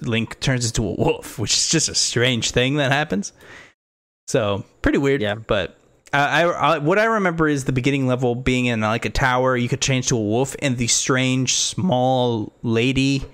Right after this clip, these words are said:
Speaker 1: with the runes for, like, a head thing. She was very weird, but I remember that, and she could ride on your back and stuff.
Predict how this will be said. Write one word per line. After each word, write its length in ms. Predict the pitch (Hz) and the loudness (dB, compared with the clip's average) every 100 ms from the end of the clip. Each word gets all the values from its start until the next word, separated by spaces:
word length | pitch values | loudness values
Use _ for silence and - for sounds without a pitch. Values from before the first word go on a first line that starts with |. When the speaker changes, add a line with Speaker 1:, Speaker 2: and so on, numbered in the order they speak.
| - - - _ _ _ _ - | -20 -20 -20 _ _ _ _ -4
Speaker 1:
with 220 | 107 - | -4 -2
the 80 | 101 | -6
runes 720 | 92 98 107 131 147 147 - | -4 -2 0 2 2 0 -2
for, 300 | - 143 139 | 0 0 2
like, 180 | 147 139 | 0 0
a 100 | 139 | 0
head 320 | 135 143 143 - | 0 0 -2 -2
thing. 420 | 143 139 143 139 | 0 0 -2 -2
She 120 | - | 0
was 120 | 170 151 | 0 2
very 200 | 151 139 | 2 2
weird, 300 | 127 127 110 | 2 0 0
but 280 | 117 - 131 | -2 0 0
I 160 | 127 | 2
remember 400 | 135 143 139 123 | 2 2 2 2
that, 240 | 113 98 73 | 2 0 0
and 100 | 113 | -2
she 80 | 127 | -4
could 100 | 113 | -2
ride 200 | 107 104 | 0 0
on 80 | 98 | -4
your 100 | 80 | -4
back 220 | 95 90 - | -2 -2 -4
and 60 | |
stuff. 380 | - - - | -8 -8 -12